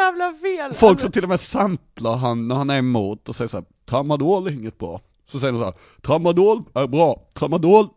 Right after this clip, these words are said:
Speaker 2: är bra." Nu är det inte exakt så de har gjort. Men det, alltså det, ja.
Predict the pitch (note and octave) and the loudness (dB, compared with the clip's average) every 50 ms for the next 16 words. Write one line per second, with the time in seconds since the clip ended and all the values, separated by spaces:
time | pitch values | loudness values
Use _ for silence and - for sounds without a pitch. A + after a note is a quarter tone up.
0 | _ - A#2+ A#2+ A#2+ C#3+ D3 G#2 F2+ A2 C3+ C3 B2+ - - A#2+ - - A3 F#3 | _ -4 -4 -2 0 0 0 0 2 0 0 0 0 0 -4 -6 -8 -6 -6 -6
1 | - - - F#3+ C#3+ B2 A2+ G#2 G#2 G2 F#2 F2+ F#2+ G#2 - - - C4 C#4 - | -6 -4 -2 2 2 2 2 2 0 -2 -2 -4 -6 -8 -12 -14 -12 -12 -12 -8
2 | B3+ B3+ D3+ D3+ D3+ C#3 D3 C3+ A#2 A2+ B2+ C#3+ E3+ - _ _ _ _ _ _ | -2 0 2 2 4 4 6 6 6 6 4 2 -2 -8 _ _ _ _ _ _
3 | - F3 E3+ C#3+ C3+ D3 D3+ D#3 E3+ D3 C3+ B2+ B2+ D3 - - D#3+ E3+ F3+ F3 | -2 0 2 2 0 0 0 2 2 2 2 2 -2 -6 -6 -2 0 0 0 -2